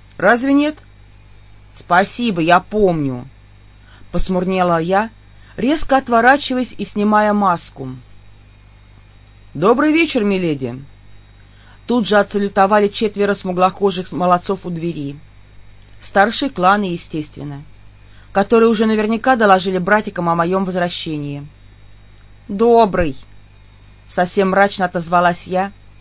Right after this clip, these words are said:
и, не дожидаясь, Лина решительно толкнула тяжёлые створки. «Владыки у себя?»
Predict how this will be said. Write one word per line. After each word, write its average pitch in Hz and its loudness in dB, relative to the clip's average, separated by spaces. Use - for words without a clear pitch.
и, 208 0
не 247 4
дожидаясь, 330 2
Лина 320 2
решительно 277 0
толкнула 247 2
тяжёлые 220 0
створки. 185 -6
«Владыки 254 4
у 214 2
себя?» 254 0